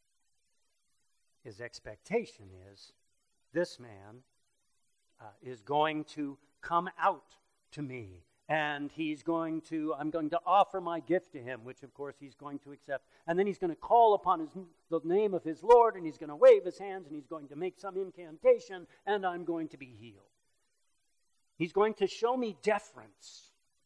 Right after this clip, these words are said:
as a man who has conquered, in many ways, portions of Israel. But what actually happens? Well,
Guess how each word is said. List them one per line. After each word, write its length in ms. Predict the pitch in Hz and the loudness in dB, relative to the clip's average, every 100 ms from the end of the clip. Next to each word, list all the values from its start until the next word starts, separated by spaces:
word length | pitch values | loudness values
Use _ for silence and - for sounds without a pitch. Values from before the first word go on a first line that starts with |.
| _ _ _ _ _ _ _ _ - | _ _ _ _ _ _ _ _ -20
as 120 | 120 | -18
a 60 | 117 | -14
man 320 | 143 147 135 | -8 -8 -8
who 180 | 131 120 | -12 -12
has 240 | 113 113 _ _ | -12 -14 _ _
conquered, 600 | - 175 165 - _ _ _ _ _ | -18 -12 -12 -14 _ _ _ _ _
in 160 | 127 107 | -20 -20
many 200 | 110 104 | -20 -20
ways, 320 | 104 98 _ _ | -20 -20 _ _
portions 380 | 120 _ 110 104 | -20 _ -20 -20
of 80 | 110 | -20
Israel. 360 | 139 _ _ _ _ _ _ _ _ _ | -20 _ _ _ _ _ _ _ _ _
But 120 | 147 - | -20 -18
what 160 | 175 | -14
actually 520 | 175 202 - 170 123 | -14 -14 -18 -20 -20
happens? 680 | 92 95 92 _ _ _ _ _ _ _ _ _ _ _ _ _ _ _ _ _ _ _ _ _ _ _ _ - | -20 -20 -20 _ _ _ _ _ _ _ _ _ _ _ _ _ _ _ _ _ _ _ _ _ _ _ _ -20
Well, 320 | 98 127 | -20 -20